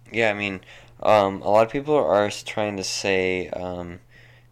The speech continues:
that he does have a mental condition. I forgot what it's called. It's called, um,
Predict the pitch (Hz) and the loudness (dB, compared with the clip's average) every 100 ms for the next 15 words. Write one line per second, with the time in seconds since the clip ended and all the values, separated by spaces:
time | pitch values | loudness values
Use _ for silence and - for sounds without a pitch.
0 | - 98 98 98 - 98 98 101 120 98 | -2 0 0 -6 -2 2 2 0 2 4
1 | 95 92 - 92 90 87 87 92 - _ | 4 2 -2 -2 -2 -2 -8 -12 -18 _
2 | _ - 92 95 104 101 101 113 101 101 | _ -14 -14 -10 -6 -6 -6 -10 -6 -4
3 | - 113 120 - - - _ _ 135 131 | -4 -6 -10 -16 -20 -20 _ _ -4 -4
4 | 110 - 104 95 92 - - 98 92 95 | -4 -6 0 0 -2 -12 -6 -4 -2 -2
5 | 90 87 87 82 | -2 -4 -10 -16